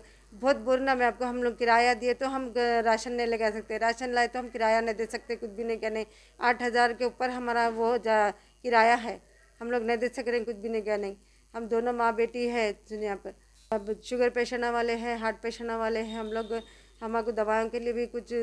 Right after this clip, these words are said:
जैसे मदद नहीं मिल रही करी, ना तो दवाएं हम खरीद नहीं सक रहे, कुछ भी नहीं करें। दवाएं दिन पे दिन महंगे होते जा रहे हैं, हम द-, वो भी नहीं करें। अल्लाह आपको जो भी जैसे वो कर सकते हैं मदद कर। मेरे वालदा को ने, मेरे को है ब्रेन का प्रॉब्लम है, मेरे को,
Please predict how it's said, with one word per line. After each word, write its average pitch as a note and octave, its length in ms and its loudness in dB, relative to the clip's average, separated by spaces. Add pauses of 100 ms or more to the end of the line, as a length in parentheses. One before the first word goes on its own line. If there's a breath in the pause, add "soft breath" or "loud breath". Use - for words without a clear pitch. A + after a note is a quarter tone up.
जैसे A3 240 -4
मदद A3 340 -4
नहीं A3+ 120 -4
मिल A3+ 140 -4
रही A3 120 -4
करी, A3+ 180 -2
ना A3 140 -2
तो A3+ 200 -6
दवाएं A3 300 -2
हम G#3+ 180 -6
खरीद A3+ 200 -4
नहीं A3 140 -4
सक A3+ 200 -10
रहे, A3 140 -4
कुछ G#3+ 140 -6
भी F#3+ 140 -8
नहीं A3 120 -2
करें। A3 200 -2
दवाएं A3 340 0
दिन G#3+ 180 -6
पे A3 80 -4
दिन A3+ 180 -6
महंगे A3 320 -2
होते A#3 240 -6
जा G#3+ 180 2
रहे A3 120 -2
हैं, G#3+ 100 -10 (420 soft breath)
हम G#3+ 140 -8
द-, G#3+ 320 2
वो A3 120 2 (240)
भी A#3+ 100 -4
नहीं A3+ 140 0
करें। A3 300 0 (380 loud breath)
अल्लाह A3+ 240 0
आपको A#3 200 -2
जो A3 220 0
भी B3 280 -4
जैसे A3+ 340 0
वो A3 100 -4
कर A3 140 -6
सकते A3+ 280 -10
हैं A3 60 -6
मदद G#3+ 300 -4
कर। A3 80 -8
मेरे A3+ 260 2
वालदा A3+ 420 2
को C#4 160 -6
ने, C#4 120 -2
मेरे A#3+ 220 2
को C4 200 -6
है B3+ 180 0 (100)
ब्रेन A3+ 240 0
का A3+ 100 -2
प्रॉब्लम A3+ 400 -2
है, B3 140 -6
मेरे A3 160 -2
को, G#3+ 220 -8